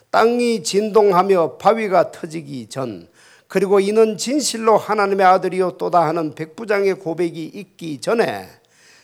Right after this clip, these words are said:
"예수여, 당신의 나라에 임하실 때 나를 기억하소서." 하고 말하였다. 하나님께서는 의도적으로 이 모든 일들이 있기 전에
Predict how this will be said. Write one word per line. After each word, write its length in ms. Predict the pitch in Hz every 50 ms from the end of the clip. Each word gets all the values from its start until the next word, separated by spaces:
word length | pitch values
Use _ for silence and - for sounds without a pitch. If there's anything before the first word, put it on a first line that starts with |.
| _ _ -
"예수여, 720 | 135 151 160 156 - 151 160 156 156 151 151 143 135 147
당신의 480 | - 139 151 156 143 - 165 165 156 147
나라에 360 | 147 147 143 143 143 139 139
임하실 420 | 139 139 143 139 135 - - 139 123 _ _
때 200 | 143 135 131 127
나를 440 | 127 127 135 147 156 202 196 190 151
기억하소서." 760 | - 185 185 180 - 170 165 160 175 170 147 - 170 170 151
하고 320 | 135 139 147 147 160 156
말하였다. 800 | 147 143 127 101 95 90 - - - _ _ _ - - - _ _ _ _ _ _ _ _ _ _ _ _ _
하나님께서는 960 | - - 170 185 403 208 220 226 226 240 233 208 - 220 226 220 214 214 220 - -
의도적으로 1080 | 247 226 247 262 277 302 285 269 226 226 202 180 175 151 143 120 101 90 95 87 - _ _ _ _ _ _ -
이 160 | 165 180 202
모든 520 | 208 196 196 196 208 214 185 214 208 202
일들이 540 | 202 196 185 185 170 - 202 196 190 196 190
있기 560 | 185 - 220 220 - _ _ - 180 170 151
전에 500 | - - 196 214 202 143 113 98 101 98